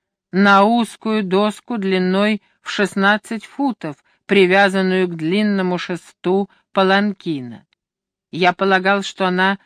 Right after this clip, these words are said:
предназначается для более удобного крепления занавесок, но оказалось, что у неё какое-то другое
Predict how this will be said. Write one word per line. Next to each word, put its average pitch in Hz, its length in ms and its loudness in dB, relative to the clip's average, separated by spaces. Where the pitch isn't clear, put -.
предназначается 190 1160 -2
для 208 200 -4
более 226 380 -2
удобного 170 560 -4
крепления 190 640 -4
занавесок, 208 880 -4
но 247 200 2
оказалось, 311 560 0
что - 180 -8
у 240 60 -2
неё 240 240 -2
какое-то 277 560 -4
другое 208 680 0